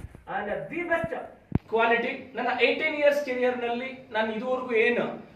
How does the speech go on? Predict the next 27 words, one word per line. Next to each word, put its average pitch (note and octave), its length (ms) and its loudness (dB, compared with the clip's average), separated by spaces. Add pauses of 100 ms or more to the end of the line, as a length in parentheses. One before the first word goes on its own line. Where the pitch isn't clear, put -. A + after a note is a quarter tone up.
(120)
ನೆಟ್ವರ್ಕ್ A#3 320 -4
ಮಾರ್ಕೆಟಿಂಗ್ A3+ 380 -4
ನಲ್ಲಿ G#3+ 280 -4
ಪ್ರಾಡಕ್ಟ್ G#3 440 -2
ಯೂಸ್ G3+ 180 -6
ಮಾಡಿದ್ವಿ, G#3 520 -4 (160)
ಆ G3+ 120 4
ಎಲ್ಲ G#3 380 0 (880)
ಕ್ವಾಲಿಟಿಯನ್ನ G#3+ 680 4 (400)
ಈ A3+ 180 -6
ನಮ್ಮ G#3 200 0
Winfinite G#3 520 -2
ಕ್ವಾಲಿಟಿ F#3+ 420 -4
ಬೀಟ್ B3+ 500 -4
ಮಾಡ್ತಾ G#3 300 -2
ಇದೆ. - 440 -4 (200)
ಇದನ್ನ G#3 240 2 (160)
already C4 300 2
ನಮ್ಮ A3+ 140 0
ಮನೆಯಲ್ಲಿ A3 520 0 (340)
ಕಳೆದ A3+ 180 4
ಎರಡು A3 460 2
ತಿಂಗಳಿಂದ A#3+ 380 -2
ಈ A#3 140 2
ಶಾಂಪೂನ G#3 580 -2 (200)
ಯೂಸ್ A#3 300 -4
ಮಾಡಿದೀವಿ. G#3+ 580 -4